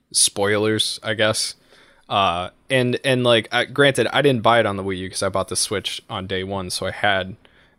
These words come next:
Zelda. But it's still like, what the fuck, Nintendo? Like, what a dick move. You know, like, just give the Wii U owners something. And I realized that, I realized that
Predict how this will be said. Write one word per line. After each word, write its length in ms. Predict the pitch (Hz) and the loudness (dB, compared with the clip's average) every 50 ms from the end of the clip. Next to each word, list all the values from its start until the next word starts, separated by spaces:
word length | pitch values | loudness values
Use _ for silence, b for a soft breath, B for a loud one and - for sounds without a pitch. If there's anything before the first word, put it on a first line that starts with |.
| - | -6
Zelda. 480 | 110 104 104 113 107 95 90 90 92 b b b b b b b _ | 0 2 4 4 4 2 0 -2 -4 b b b b b b b _
But 120 | - 135 139 | 2 4 4
it's 160 | 135 127 - | 4 4 4
still 280 | - - - 185 185 175 | 2 2 4 6 6 8
like, 280 | 156 131 120 107 - - | 8 6 6 4 2 2
what 160 | 208 202 - | 2 4 4
the 100 | 107 104 | 2 0
fuck, 460 | - - - - - 170 131 - - - | 0 -4 -2 2 4 4 4 4 2 -4
Nintendo? 400 | 98 92 92 90 - 92 - - | -8 -8 -6 -6 -8 -8 -2 2
Like, 240 | 127 131 131 131 - | 4 4 4 4 4
what 120 | 214 202 | 4 4
a 120 | 151 110 - _ _ | 2 2 -2 _ _
dick 280 | - 143 156 - - - | 4 4 4 4 2 -2
move. 500 | 110 113 120 107 - - - - - - _ | -2 0 0 0 -2 -6 -12 -20 -20 -18 _
You 120 | - 127 | -4 -2
know, 100 | 131 135 | 0 0
like, 200 | 131 127 151 147 139 | 0 0 -2 -2 0
just 280 | - 185 175 - - | 2 2 2 2 2
give 160 | - 185 180 175 | 2 2 2 2
the 60 | 160 | 2
Wii 200 | 143 135 135 143 | 0 0 0 0
U 180 | 139 131 120 | 2 2 2
owners 240 | 117 117 113 107 - - | 2 0 0 0 0 -2
something. 260 | - 117 - - 107 | -2 -2 -4 -4 -2
And 60 | 110 113 | 0 0
I 40 | 127 | 2
realized 500 | 135 151 170 180 175 160 143 123 - - | 4 6 6 8 8 6 6 4 4 4
that, 260 | 113 107 104 - - B B B B B B B - | 4 4 4 2 -2 B B B B B B B -4
I 60 | 127 | 0
realized 440 | 120 135 156 165 160 151 147 127 123 | 2 4 6 8 8 6 6 4 2
that 280 | 127 110 98 95 - | 2 2 2 0 -2